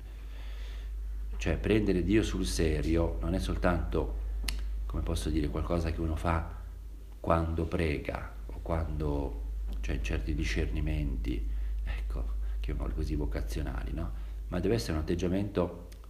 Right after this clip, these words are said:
eh, costante della nostra vita, cioè prendere sul serio, ehm,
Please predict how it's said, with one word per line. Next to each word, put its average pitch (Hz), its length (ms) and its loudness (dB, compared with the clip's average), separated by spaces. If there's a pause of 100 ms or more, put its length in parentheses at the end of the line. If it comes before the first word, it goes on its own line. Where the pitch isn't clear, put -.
(160)
eh, 73 360 0
costante 90 580 2
della 73 100 0
nostra 80 260 -2
vita, 90 400 0 (520)
cioè - 200 0
prendere 80 480 4
sul - 220 0
serio, 87 720 2 (2000)
ehm, 76 1200 0